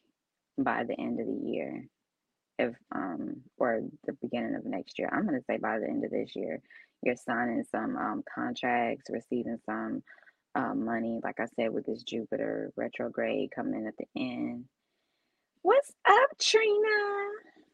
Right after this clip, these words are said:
Good morning, good morning. Um, with this Ten of Pentacles, this is, uh, agreements being signed, contracts, money, new job, a lot of new, new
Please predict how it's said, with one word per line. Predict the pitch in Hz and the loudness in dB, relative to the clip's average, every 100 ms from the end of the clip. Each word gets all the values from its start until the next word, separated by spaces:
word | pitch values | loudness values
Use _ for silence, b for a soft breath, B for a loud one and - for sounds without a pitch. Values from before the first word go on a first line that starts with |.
| - | -2
Good | 320 320 | 2 6
morning, | 302 370 370 349 339 | 4 2 -2 -4 -2
good | 330 | 2
morning. | 302 320 339 320 320 - _ _ - - | 2 2 0 -4 -4 -10 _ _ -2 4
Um, | 180 151 139 - - 139 _ _ _ _ _ _ _ _ _ _ _ _ _ | 4 4 2 0 -4 -6 _ _ _ _ _ _ _ _ _ _ _ _ _
with | 151 131 | -2 -2
this | 135 | -2
Ten | - 139 | 2 4
of | 127 | 4
Pentacles, | 139 123 - 113 120 | 2 0 -2 -2 -2
this | 127 - | -4 -2
is, | 123 120 120 - - _ - | 0 0 -4 -10 -20 _ -4
uh, | 131 110 - | -2 0 0
agreements | 123 131 143 143 135 - | 0 2 4 6 2 0
being | 135 131 127 - | -2 0 -2 -2
signed, | 139 131 123 127 123 127 131 - _ _ _ - | -2 0 0 0 0 -2 -4 -10 _ _ _ -8
contracts, | 127 123 - 123 123 123 - | -4 -4 0 2 2 0 -2
money, | 120 120 123 120 117 123 127 - _ _ _ _ _ _ _ - | 0 0 0 0 0 -2 -4 -12 _ _ _ _ _ _ _ -2
new | 123 123 | 2 2
job, | 120 123 117 117 117 117 - - - - - | 2 2 4 2 2 0 -4 -14 -20 -12 -6
a | |
lot | 135 135 | -2 0
of | 123 | 0
new, | 123 120 | 0 0
new | 117 107 117 | 0 -2 -2